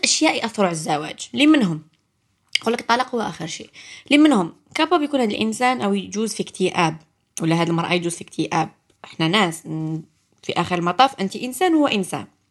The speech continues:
يقدر يمر باكتئاب، يقدر يكون مسحور، يقدر يكون، آم، كاره حياته، عنده مشاكل،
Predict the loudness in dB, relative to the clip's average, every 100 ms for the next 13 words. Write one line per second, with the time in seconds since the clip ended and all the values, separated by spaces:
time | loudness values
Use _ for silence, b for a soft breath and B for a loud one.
0 | _ _ _ _ _ _ -20 B B B
1 | B 2 2 2 0 -2 -6 -10 -14 -14
2 | -20 _ B B B B 2 4 4 4
3 | 6 4 0 -8 -6 -2 -2 -4 -10 -12
4 | -6 -6 -6 -14 -20 B B B -4 -4
5 | 0 4 6 4 0 -4 -2 0 2 0
6 | -4 -4 -2 0 -2 -4 -8 -10 -12 -16
7 | -20 _ _ _ -4 0 2 2 2 4
8 | 6 6 4 -2 0 -2 -4 -4 -2 -2
9 | -2 0 4 4 2 -4 -4 -4 -6